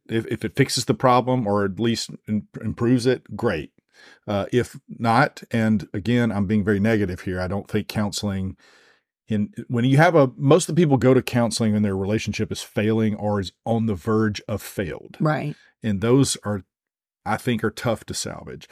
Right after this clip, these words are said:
Speaker 1: But at any rate, if you can't get the person who's supposed to support and love you the most to love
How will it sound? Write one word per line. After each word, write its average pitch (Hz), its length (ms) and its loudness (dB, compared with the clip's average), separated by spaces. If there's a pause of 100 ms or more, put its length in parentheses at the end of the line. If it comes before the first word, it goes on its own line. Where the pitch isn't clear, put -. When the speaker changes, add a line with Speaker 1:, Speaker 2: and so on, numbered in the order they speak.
(520)
Speaker 1:
But 127 120 6
at 135 100 6
any 185 200 6
rate, 147 200 6
if - 140 -4
you 160 140 4
can't 170 540 -4
get 139 380 2
the 107 200 -6
person 135 460 0
who's 107 160 -2
supposed - 500 -4
to 110 80 -4
support 123 420 2
and 95 140 -4
love 113 180 0
you 113 60 -2
the 104 100 -2
most 101 600 -2 (100)
to 110 120 0
love 113 360 2